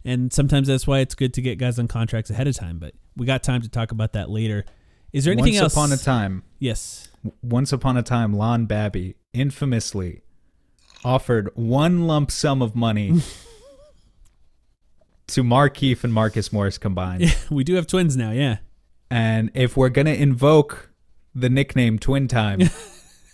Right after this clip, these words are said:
Speaker 2: then perhaps James Jones must follow suit.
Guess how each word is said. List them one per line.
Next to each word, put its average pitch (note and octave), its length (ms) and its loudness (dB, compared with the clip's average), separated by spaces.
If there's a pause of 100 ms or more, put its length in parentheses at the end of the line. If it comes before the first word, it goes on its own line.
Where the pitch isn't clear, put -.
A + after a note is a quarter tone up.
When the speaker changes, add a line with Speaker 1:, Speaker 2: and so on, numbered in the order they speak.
(2000)
Speaker 2:
then C#3+ 340 2
perhaps C3 480 2
James B2 320 2
Jones A#2+ 320 2
must A#2 260 0
follow A#2 320 2
suit. G#2 320 -2